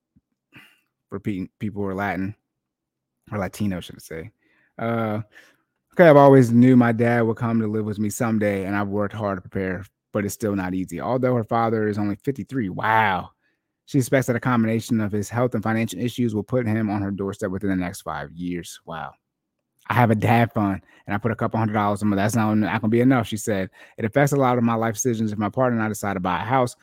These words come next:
we have to be big enough for my dad to live there with us." It's a lot to think about, especially since I'd like to have children of my own in the next couple of years.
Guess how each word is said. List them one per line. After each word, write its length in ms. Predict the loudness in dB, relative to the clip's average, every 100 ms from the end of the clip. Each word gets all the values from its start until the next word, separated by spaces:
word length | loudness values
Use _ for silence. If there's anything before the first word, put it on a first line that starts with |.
| _ -8
we 60 |
have 60 | -6
to 40 | -4
be 120 | -2
big 220 | 0 0
enough 280 | 0 -2 -2
for 80 | 0
my 160 | 0
dad 260 | 0 -2 -2
to 80 | -4
live 280 | -4 -4 -2
there 320 | -2 -2 -4
with 260 | -4 -6 -4
us." 380 | -6 -6 -12 -20 _ _
It's 440 | -8 -6 -6 -10 _ _ _ -4
a 100 | -2
lot 280 | 0 -2
to 100 | -6
think 240 | -10 -8 -6
about, 240 | -4 -4
especially 480 | -4 -6 -8 -8 -8
since 340 | -6 -8 -8 -12 _ -14
I'd 180 | -10 -10
like 340 | -8 -8 -8
to 140 | -10 -8
have 180 | -8 -8
children 560 | -4 -4 -4 -4 -4
of 160 | -4 -2
my 180 | -2 -2
own 280 | -4 -4 -4
in 120 | -4
the 80 | -4
next 220 | -6 -6
couple 240 | -8 -6
of 60 | -6
years. 280 | -6 -8